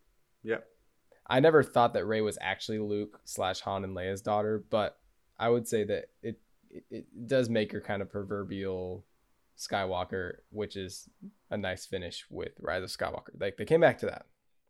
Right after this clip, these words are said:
Speaker 2: Uh, some other things, just something I didn't like. I never really, I like Hux's speech just because of Domhnall Gleeson's acting,
Speaker 1: Mm-hmm.
Speaker 2: but I don't like almost anything about Starkiller Base
Speaker 1: Oh, yeah.
Speaker 2: or any of that, 'cause it's like,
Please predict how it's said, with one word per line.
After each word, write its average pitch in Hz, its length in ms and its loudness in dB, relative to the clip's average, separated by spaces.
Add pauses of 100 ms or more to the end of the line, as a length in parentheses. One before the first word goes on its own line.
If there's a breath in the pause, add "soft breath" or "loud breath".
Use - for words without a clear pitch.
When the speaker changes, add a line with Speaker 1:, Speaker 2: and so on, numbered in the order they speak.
(880)
Speaker 2:
Uh, 101 340 2
some 117 220 0
other 120 160 8
things, 113 260 4
just - 180 -4
something 160 240 4
I 101 80 4
didn't 101 300 -2
like. 92 460 -4
I 113 120 2
never 156 300 0
really, 104 500 2
I 113 60 0
like 135 220 2
Hux's 107 500 -4
speech - 500 -8
just 104 160 -8
because 101 220 -4
of 90 100 -8
Domhnall 95 280 -4
Gleeson's 95 440 -8
acting, 104 460 -4
Speaker 1:
Mm-hmm. 110 280 -4 (160)
Speaker 2:
but 101 140 -2
I 120 120 2
don't 139 220 8
like 107 300 0 (360)
almost 147 420 6
anything 113 400 0
about 90 300 -2
Starkiller 98 560 0
Base 92 380 2
Speaker 1:
Oh, 117 100 4
yeah. 107 180 2 (360)
Speaker 2:
or 104 500 4
any 107 200 4
of 95 100 2
that, 95 200 2
'cause 120 140 0
it's 110 140 -2
like, 107 200 4